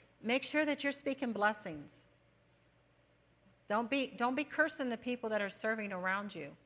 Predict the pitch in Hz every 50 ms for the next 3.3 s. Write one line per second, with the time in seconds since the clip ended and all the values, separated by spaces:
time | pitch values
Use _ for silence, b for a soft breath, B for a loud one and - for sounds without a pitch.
0 | _ _ _ _ _ _ _ _ _ _ - - 208 208 - - - 247 220 -
1 | 220 226 226 226 - - 185 156 123 - - - - _ _ _ _ _ _ _
2 | _ _ _ _ _ _ _ _ _ _ _ _ _ _ _ _ _ - 202 190
3 | 190 180 170 165 175 175